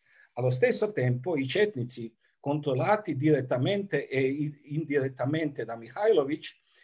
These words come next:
si vendicavano di croati a muslimani anche con l'uccisione di donne, bambini e anziani e ripulivano,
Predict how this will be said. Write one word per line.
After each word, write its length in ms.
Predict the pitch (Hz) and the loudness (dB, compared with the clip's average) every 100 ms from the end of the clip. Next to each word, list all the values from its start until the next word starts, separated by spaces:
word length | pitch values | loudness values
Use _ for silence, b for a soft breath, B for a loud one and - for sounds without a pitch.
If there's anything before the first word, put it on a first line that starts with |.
| b | b
si 260 | - 170 | -8 -4
vendicavano 920 | 151 156 156 139 160 208 240 214 208 202 | 2 2 2 -4 -2 2 4 4 2 0
di 180 | 123 | -4
croati 500 | 135 147 151 143 127 | -6 -4 0 -2 -2
a 80 | 131 | -4
muslimani 760 | 120 110 - 107 143 190 214 - | -4 -8 -8 -6 -4 -4 -6 -6
anche 460 | 143 180 208 160 | -2 0 -2 -6
con 280 | - 139 131 127 B - | -4 -2 -2 -6 B -6
l'uccisione 840 | 139 135 143 127 143 165 156 123 | -4 -2 2 4 6 6 4 2
di 140 | 123 107 | -2 4
donne, 460 | 151 180 214 208 | 4 6 2 0
bambini 640 | - 123 120 151 135 127 120 | 0 -2 0 0 2 0 -2
e 400 | 131 120 107 - _ - | -2 -2 -4 -8 _ -8
anziani 840 | 120 120 - 143 180 202 220 208 _ _ _ | -4 -4 -2 -2 0 0 -2 -4 _ _ _
e 160 | 143 | 6
ripulivano, 1080 | 139 139 131 127 208 233 233 156 135 160 - | 6 6 2 -2 0 2 4 4 2 0 -4